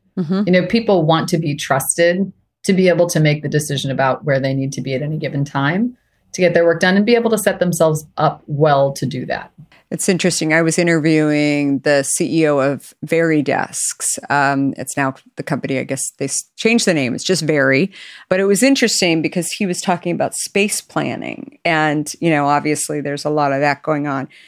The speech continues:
Speaker 1: But something that you just said combined with what he had said to me was that the biggest challenge is these conference rooms,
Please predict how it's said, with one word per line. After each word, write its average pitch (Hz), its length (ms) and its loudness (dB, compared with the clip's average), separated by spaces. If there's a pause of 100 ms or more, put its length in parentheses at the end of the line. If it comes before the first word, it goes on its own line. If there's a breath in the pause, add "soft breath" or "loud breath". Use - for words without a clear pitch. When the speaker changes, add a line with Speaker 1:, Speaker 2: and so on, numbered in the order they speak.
(360 loud breath)
Speaker 1:
But 190 140 0
something 208 480 0
that 165 100 2
you 185 380 2
just 170 240 2
said 143 520 2
combined 143 480 0
with 135 280 -8 (100)
what 156 300 0
he 247 240 2
had 160 340 0
said 143 340 0
to 156 100 -4
me 143 260 0
was 143 260 -4
that 151 200 -2
the 160 60 -2
biggest 160 440 -2
challenge 143 640 0
is 135 300 -2
these 131 160 -4
conference - 720 -4
rooms, - 580 -8